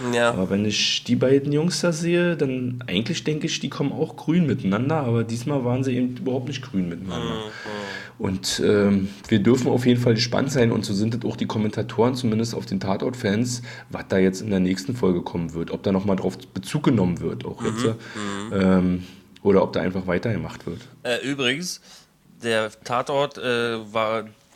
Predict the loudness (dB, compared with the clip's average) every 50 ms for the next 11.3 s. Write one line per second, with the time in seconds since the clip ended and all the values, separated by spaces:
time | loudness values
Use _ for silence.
0 | -16 -12 -10 -10 -8 -6 -6 -4 -4 -4 -4 -4 -4 -4 -6 -6 -6 -8 -6 -6
1 | -6 -6 -6 -6 -8 -6 -4 -4 -4 -4 -6 -6 -8 -8 -8 -6 -6 -6 -6 -8
2 | -8 -8 -6 -6 -4 -6 -6 -4 -6 -4 -4 -6 -6 -8 -12 -8 -6 -6 -6 -6
3 | -6 -10 -8 -8 -8 -6 -8 -10 -10 -12 -16 -20 -20 _ _ -6 -4 -4 -4 -4
4 | -4 -6 -6 -8 -8 -6 -2 -2 -2 -2 -4 -6 -6 -6 -6 -8 -8 -8 -8 -8
5 | -8 -10 -12 _ _ -10 -6 -6 -6 -6 -6 _ _ -18 -14 -12 -12 -12 -12 -6
6 | -4 -4 -2 -2 -2 -2 -4 -4 -4 -8 -10 -8 -10 -10 -12 -12 -8 -8 -8 -8
7 | -8 -10 -12 -10 -8 -6 -6 -6 -6 -10 -12 -18 _ _ -4 -2 0 0 0 -2
8 | 0 0 2 2 2 0 -2 -2 -4 0 0 0 0 2 0 0 0 0 0 -2
9 | -2 -2 -4 -2 -2 -2 -2 0 -2 -4 -2 0 0 0 0 0 -2 -4 -4 -4
10 | -2 -2 0 0 0 0 0 0 0 -2 -2 -2 -2 -2 -2 -4 -2 -4 -4 -4
11 | -2 -2 -2 -2 -2